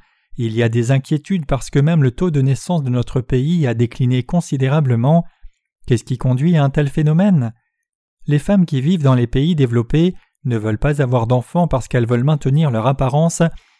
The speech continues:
ou avoir beaucoup de temps en couple. Beaucoup ne veulent pas avoir d'enfants parce qu'elles pensent que si elles ressentent le besoin d'avoir des enfants,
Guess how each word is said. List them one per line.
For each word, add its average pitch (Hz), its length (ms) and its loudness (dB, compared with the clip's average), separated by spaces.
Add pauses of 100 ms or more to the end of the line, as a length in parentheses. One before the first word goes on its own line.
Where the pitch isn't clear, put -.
(120)
ou 117 140 0
avoir 113 300 2
beaucoup 127 280 -4
de 127 100 2
temps 135 240 0
en 117 80 -2
couple. 165 420 -2 (680)
Beaucoup 120 300 -2
ne 120 100 2
veulent 113 180 0
pas 117 220 -2
avoir 123 240 0
d'enfants 156 420 2 (380)
parce 147 180 0
qu'elles 165 180 0
pensent 190 260 0
que 147 100 -2
si - 160 -4
elles 135 100 0
ressentent 156 400 -2
le 135 80 0
besoin 139 280 2
d'avoir 120 280 0
des 147 160 0
enfants, 165 400 0